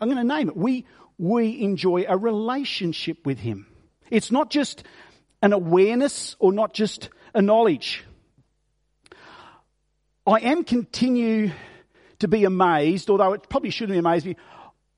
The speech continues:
uh, throughout my life, I'm aware of people who have regularly gone to church, regularly gone to church. It's probably not as common as, uh, th-, today it's not as common as what it used to be.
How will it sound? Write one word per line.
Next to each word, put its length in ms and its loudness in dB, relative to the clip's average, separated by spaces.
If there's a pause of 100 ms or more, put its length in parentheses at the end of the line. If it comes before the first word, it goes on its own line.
(580)
uh, 220 2 (340)
throughout 380 2
my 120 2
life, 440 0
I'm 140 0
aware 400 2
of 220 -4
people 560 -4 (580)
who 160 4
have 140 -2
regularly 560 0
gone 600 0 (140)
to 100 -6
church, 380 -6
regularly 320 2
gone 200 -2
to 60 -16
church. 120 -6
It's 140 -14
probably 360 -4 (260)
not 220 0
as 140 -4
common 400 -4
as, 160 -4 (160)
uh, 160 2
th-, 220 -14 (120)
today 320 4
it's 140 -2
not 100 -2
as 80 -6
common 240 -2
as 80 -2
what 140 0
it 60 -6
used 200 -6
to 60 -16
be. 80 -4